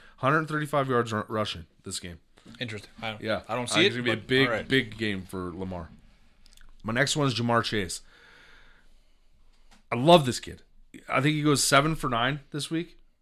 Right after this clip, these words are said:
Speaker 1: hundred and fifty-four yards receiving, and at least one touchdown.
Speaker 2: Mm.
Speaker 1: With T Higgins
Speaker 2: With
Speaker 1: doubtful.
Speaker 2: T Higgins doubtful. Yeah,
Speaker 1: Or
Speaker 2: I could see
Speaker 1: questionable.
Speaker 2: that. They're gonna have to force feed him, but yet again, they might double coverage.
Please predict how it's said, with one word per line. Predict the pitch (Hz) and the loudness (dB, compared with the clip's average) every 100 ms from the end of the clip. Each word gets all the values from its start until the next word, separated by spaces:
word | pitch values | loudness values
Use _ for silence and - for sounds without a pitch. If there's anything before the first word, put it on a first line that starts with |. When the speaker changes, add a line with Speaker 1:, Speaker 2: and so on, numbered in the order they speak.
| _ - | _ -8
Speaker 1:
hundred | - 147 | 0 2
and | 165 135 | 2 -2
fifty-four | 156 - 135 147 139 | -8 -8 -8 -2 0
yards | 127 123 | 0 -2
receiving, | 120 - 117 117 131 - _ _ _ _ | -6 -6 -4 -4 -8 -14 _ _ _ _
and | 110 110 110 107 | -2 0 0 0
at | 98 | -2
least | 104 117 120 - | -2 2 2 0
one | 98 92 | -8 -8
touchdown. | 92 - - - _ _ _ _ _ _ _ _ _ _ _ _ _ _ _ - | -8 -10 -12 -18 _ _ _ _ _ _ _ _ _ _ _ _ _ _ _ -20
Speaker 2:
Mm. | 123 123 123 123 110 98 | -14 -12 -10 -10 -8 -4
Speaker 1:
With | 110 | -4
T | - 123 120 | -2 -2 0
Higgins | 113 110 101 95 | 0 0 -4 -6
Speaker 2:
With | _ _ _ _ _ _ _ _ _ _ - - | _ _ _ _ _ _ _ _ _ _ -12 0
Speaker 1:
doubtful. | - 165 | 0 2
Speaker 2:
T | 190 | 2
Higgins | 185 180 151 | 2 0 0
doubtful. | 143 139 160 156 - _ _ _ | 0 0 -8 -10 -14 _ _ _
Yeah, | 143 139 127 127 | 4 6 6 4
Speaker 1:
Or | |
Speaker 2:
I | 143 | 2
could | 135 | 2
see | - 110 | -2 -2
Speaker 1:
questionable. | 104 | -2
Speaker 2:
that. | 104 _ _ - - | -4 _ _ -20 -4
They're | 165 | 2
gonna | 160 | 2
have | 127 | 0
to | |
force | 120 131 120 | -4 -4 -4
feed | - 131 | -4 -4
him, | 131 | -4
but | 113 107 | -4 -2
yet | 120 | -2
again, | 117 127 | -2 -2
they | 113 | -2
might | 120 107 | -2 -2
double | 107 107 | -4 -4
coverage. | 101 117 123 135 | -4 -4 -4 -8